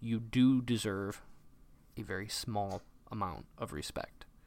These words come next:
But as you guys can imagine, and most of you guys listening to this have probably been involved in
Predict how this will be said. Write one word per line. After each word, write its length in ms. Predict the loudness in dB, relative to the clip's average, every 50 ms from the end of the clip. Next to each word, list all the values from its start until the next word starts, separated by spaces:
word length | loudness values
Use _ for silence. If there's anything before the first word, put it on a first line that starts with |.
| -20 -20 -20 -20 -20 -20 -20 -20 -20 -20 -20 -20 -20 -20 -20 -20 -20 -20 -20 -20 -20 -20 -20 -20 -20 -20 -20 -20 -20 -20 -20 -20 -20 -20 -20 -20 -20 -20 -20 -18 -18 -18 -18 -16 -16 -14 0 4
But 100 | 6 8
as 160 | 8 8 6
you 60 | 6
guys 220 | 6 6 6 6
can 100 | 4 4
imagine, 460 | 2 2 2 2 2 0 2 0 0 0
and 140 | 0 0
most 220 | 0 -2 -2 -2 -4
of 80 | -4
you 60 | -4 -2
guys 240 | -2 -2 -2 -4
listening 600 | -4 -2 0 2 2 2 0 -2 -2 -2 -4 -6
to 80 | -6 -6
this 380 | -6 -4 -4 -4 -4 -6 -6 -6
have 160 | -8 -8 -8
probably 840 | -6 -4 -2 -2 0 -2 -2 0 0 0 0 0 0 0 0 0 -2
been 240 | -2 0 2 2 4
involved 520 | 4 4 4 4 4 4 4 4 2 0 -2
in 360 | -2 0 0 0 -2 -4